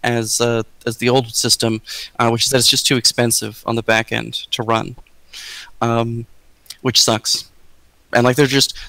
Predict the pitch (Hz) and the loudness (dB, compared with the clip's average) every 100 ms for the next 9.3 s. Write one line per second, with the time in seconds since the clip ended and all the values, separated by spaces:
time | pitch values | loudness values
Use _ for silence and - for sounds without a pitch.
0 | - 156 151 175 170 139 139 127 - 123 | 0 2 4 4 4 2 2 2 4 2
1 | 120 110 - 120 - - - - 110 - | 2 0 0 0 -4 -8 -6 -6 -8 -10
2 | 113 - - - - - - _ _ _ | -8 -10 -12 -18 -20 -20 -20 _ _ _
3 | - - - 135 120 120 123 117 113 - | -12 -8 -2 -2 0 0 0 0 -2 -8
4 | _ - 113 110 - 113 117 - 110 - | _ -6 -4 -4 -4 -4 -4 -6 -6 -8
5 | 127 - - - - - - 117 117 117 | -10 -16 -18 -16 -16 -8 -2 0 0 -4
6 | 117 _ _ - 143 160 151 147 143 131 | -8 _ _ 0 2 4 4 4 4 4
7 | 131 135 143 123 113 - - _ 120 120 | 4 6 4 4 2 -2 -6 _ -2 0
8 | 117 113 - - 117 113 123 120 113 139 | 0 0 -2 -2 -2 0 0 0 2 4
9 | 170 120 | 6 4